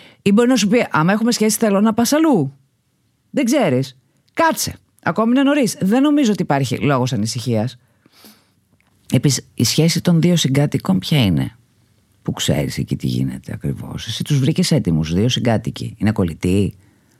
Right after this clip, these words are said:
Βρήκε ένα σπίτι και ήρθε ο άλλος πάλι με αγγελία, όπως έκανες κι εσύ; Πού ξέρεις τι παίζει εκεί πέρα, ρε παιδάκι μου, ακριβώς; Βγες λίγο με τον άνθρωπο, πάρε τον αέρα σου. Έχω την αίσθηση, δεν ξέρω, αλλά νομίζω ότι τα πράγματα είναι πάρα πολύ απλά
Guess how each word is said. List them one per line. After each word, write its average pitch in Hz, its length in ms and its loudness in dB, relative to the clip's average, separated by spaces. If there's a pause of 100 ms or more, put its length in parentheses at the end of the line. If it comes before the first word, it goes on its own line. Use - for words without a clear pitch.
(800)
Βρήκε 120 260 0
ένα 120 100 4
σπίτι 110 440 0
και 110 140 -2
ήρθε 113 180 -2
ο - 20 2
άλλος 104 140 0
πάλι 104 200 0
με 107 80 2
αγγελία, 95 360 2
όπως 95 180 -4
έκανες 92 260 -2
κι - 80 -6
εσύ; 87 520 0 (640)
Πού 233 120 -8
ξέρεις 180 280 0
τι 110 100 -2
παίζει 90 280 0
εκεί 82 140 -4
πέρα, 85 220 -2
ρε 87 80 -2
παιδάκι 85 400 -2
μου, 87 60 -2
ακριβώς; 87 560 -4 (960)
Βγες 277 280 0
λίγο 202 220 2
με 135 80 2
τον 131 180 0
άνθρωπο, 117 360 -2
πάρε 277 240 -2
τον 165 180 -2
αέρα 107 280 0
σου. 151 180 -8 (520)
Έχω 254 260 0
την 277 220 2
αίσθηση, 123 640 0
δεν 214 180 0
ξέρω, 214 400 0
αλλά 185 160 0
νομίζω 175 240 2
ότι 196 100 -2
τα 208 80 -2
πράγματα 175 320 0
είναι 240 120 0
πάρα 285 200 0
πολύ 220 200 0
απλά 175 340 0